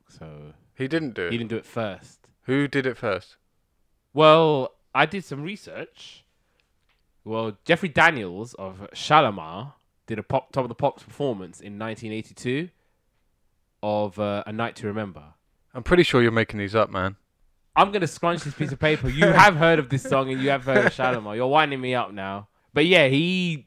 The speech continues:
Speaker 1: Jeffrey Daniels is part of Shalamar, and they're like a disco soul kind of group, and obviously one of the big hits, A Night to Remember. And so he just basically does, like, a dancing performance of it, and then in that performance he does the moonwalk.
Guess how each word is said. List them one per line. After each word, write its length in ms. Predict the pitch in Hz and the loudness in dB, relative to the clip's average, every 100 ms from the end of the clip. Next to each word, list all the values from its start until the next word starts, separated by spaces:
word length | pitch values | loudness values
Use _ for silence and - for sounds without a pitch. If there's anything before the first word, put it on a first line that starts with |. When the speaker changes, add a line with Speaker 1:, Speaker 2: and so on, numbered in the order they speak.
| _ | _
Speaker 1:
Jeffrey 240 | 135 165 170 | 0 0 2
Daniels 320 | 151 143 135 | 2 2 -2
is 60 | 113 | 0
part 200 | 127 117 | 0 0
of 80 | - | -2
Shalamar, 680 | 117 110 107 104 104 101 101 | -2 0 -2 -2 -2 -4 -8
and 120 | - 107 | -10 -6
they're 100 | 104 | -6
like 200 | 101 107 | -6 -6
a 140 | 101 87 _ _ _ _ 165 - | -10 -12 _ _ _ _ -18 -12
disco 580 | 117 - 110 104 104 98 | -12 -6 -4 -2 -4 -8
soul 540 | - 107 113 104 101 | -4 -2 -2 -4 -8
kind 220 | - 101 | -8 -10
of 60 | 95 | -10
group, 220 | 101 98 | -10 -10
and 180 | 92 92 | -12 -14
obviously 300 | 95 92 95 | -14 -14 -16
one 160 | 90 92 | -14 -14
of 40 | |
the 60 | 85 | -14
big 200 | 92 - | -16 -16
hits, 240 | 101 - | -18 -18
A 60 | 95 | -20
Night 200 | 92 - | -20 -20
to 100 | 90 | -10
Remember. 460 | 110 156 156 156 - _ _ _ _ _ - | -6 -2 2 2 0 _ _ _ _ _ -8
And 80 | 120 | 0
so 100 | 123 | 2
he 180 | 170 | 2
just 160 | 151 143 | -2 0
basically 380 | 139 127 110 117 | 0 0 -4 -6
does, 240 | 113 104 | -6 -6
like, 160 | 113 - | -8 -10
a 60 | |
dancing 420 | - 110 113 104 92 | -8 -4 -4 -8 -18
performance 480 | - 131 131 120 | -16 -14 -12 -12
of 100 | 123 | -10
it, 100 | 123 - | -10 -10
and 140 | 104 | -12
then 140 | 98 101 | -12 -10
in 260 | 123 127 | -10 -8
that 160 | 131 - | -8 -10
performance 480 | 117 131 123 127 - | -10 -8 -8 -12 -10
he 180 | 120 123 | -10 -8
does 360 | 123 123 113 | -4 -4 -4
the 280 | - 127 131 | -6 -2 -2
moonwalk. 1400 | 113 165 196 185 175 160 139 127 147 135 120 101 87 | -2 -2 0 0 -2 -4 -4 -2 0 0 0 -2 -6